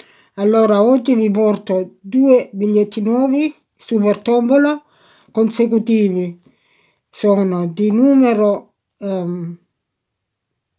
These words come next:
si vede, si vede bene, quarantuno, cinque, eh, quarantuno, la serie quarantuno, il biglietto è cinquantotto.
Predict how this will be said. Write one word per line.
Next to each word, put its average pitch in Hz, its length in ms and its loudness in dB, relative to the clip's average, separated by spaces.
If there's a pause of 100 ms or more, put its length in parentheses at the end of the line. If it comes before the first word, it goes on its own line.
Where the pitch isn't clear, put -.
(160)
si - 160 -12
vede, 196 560 0
si - 120 -12
vede 214 300 -2
bene, 196 460 -2 (260)
quarantuno, 240 720 0
cinque, 220 460 -8
eh, 190 400 -6
quarantuno, 233 460 0
la 214 100 2
serie 262 300 0
quarantuno, 285 880 -2 (240)
il 214 100 -6
biglietto 240 560 0
è 214 240 2
cinquantotto. 190 1040 -4